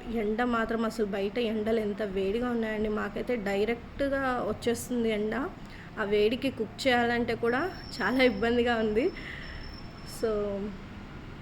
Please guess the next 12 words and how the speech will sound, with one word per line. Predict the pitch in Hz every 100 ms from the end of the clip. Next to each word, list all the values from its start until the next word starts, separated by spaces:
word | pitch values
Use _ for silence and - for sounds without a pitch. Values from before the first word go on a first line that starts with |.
| - - - - - 285
ఇలా | 247 240
ఇది | 226 226
ఇంకా | 226 226
అవ్వాలి | 226 214 226
కాబట్టి | 226 220 202 214
మళ్ళీ | 285 247 220
మూత | 226 220 208 214
పెట్టేసి | - - 220 220
ఇంకొక | 311 262 214 214
ఐదు | 202 202
నిమిషాలు | 220 220 240 220 247 466 - - - - -
మగ్గనిద్దాము. | 226 208 220 214 185 208 214 415